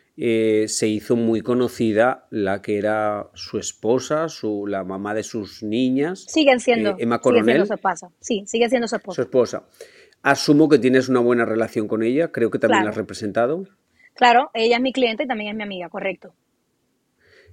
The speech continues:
Speaker 1: ¿Cómo ha sido eso? Porque desde fuera, y esto es desde fuera, y sí que es
Speaker 2: Claro.
Speaker 1: un poco juzgándola desde fuera, obviamente uno no entiende muy bien cómo, pues, está con un hombre que, pues, está en la cárcel por varios casos. Eh,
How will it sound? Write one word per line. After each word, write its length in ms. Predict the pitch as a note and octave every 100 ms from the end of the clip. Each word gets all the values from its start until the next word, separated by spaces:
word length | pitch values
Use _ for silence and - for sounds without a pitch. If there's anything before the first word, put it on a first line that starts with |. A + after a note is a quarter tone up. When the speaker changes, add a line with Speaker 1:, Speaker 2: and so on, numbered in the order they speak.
| _ _ _ _
Speaker 1:
¿Cómo 320 | - A#2+ C3+ C#3
ha 60 |
sido 300 | C#3 B2+ A#2
eso? 300 | A#2 A2+ D3+
Porque 360 | C3+ A#2+ - A#2
desde 400 | A2 C#3+ D3 C3
fuera, 540 | - A2+ G2+ F2+ G2+ _ _ -
y 100 | G2+
esto 220 | - C3
es 160 | G#2
desde 320 | G2+ A#2 C3+ C3+
fuera, 380 | - G2+ G#2
y 100 | A2+
sí 160 | A2 A#2+
que 100 | -
es 60 | -
Speaker 2:
Claro. 180 | A3+
Speaker 1:
un 80 | D3+
poco 140 | G2 -
juzgándola 680 | - A2+ F#2+ G#2+ G#2 A#2
desde 280 | A#2 A#2 B2+
fuera, 300 | B2+ G#2+ B2+ - - - -
obviamente 480 | B2 C3 B2 A#2
uno 240 | C#3 A#2+ A#2+
no 100 | B2
entiende 340 | A2+ A#2 A2+
muy 200 | A#2+ B2+
bien 280 | A2 G#2+ A#2
cómo, 300 | C3 G#2+ G#2+
pues, 240 | G#2+ G#2
está 240 | G2+ - G#2
con 140 | A2
un 180 | A2+ A2
hombre 380 | A2 G#2+ A2+ B2
que, 100 | G#2
pues, 400 | G#2 G2 - -
está 220 | G2+ -
en 80 | G2+
la 140 | G2+
cárcel 340 | G2 G2+ - G2
por 400 | - G2 F2 F#2
varios 400 | - G2+ G#2 G#2
casos. 580 | - A#2+ G2 - B2 - _ _ - -
Eh, 480 | - A2 A2 - -